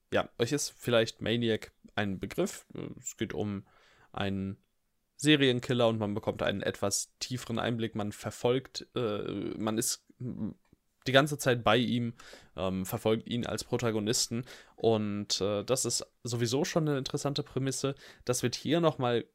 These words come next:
getoppt, ähm, denn der ganze Film spielt in der First-Person-Perspektive,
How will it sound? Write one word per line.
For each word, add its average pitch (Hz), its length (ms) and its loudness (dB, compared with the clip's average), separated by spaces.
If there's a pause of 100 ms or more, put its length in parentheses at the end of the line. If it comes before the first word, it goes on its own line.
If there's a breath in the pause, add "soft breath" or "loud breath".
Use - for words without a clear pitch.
getoppt, - 760 -4
ähm, 123 720 2
denn 117 340 0 (240)
der 110 100 4
ganze 113 300 -2
Film 113 240 -2
spielt - 340 -6
in 110 120 -4
der 104 240 -2
First-Person-Perspektive, 104 1800 -2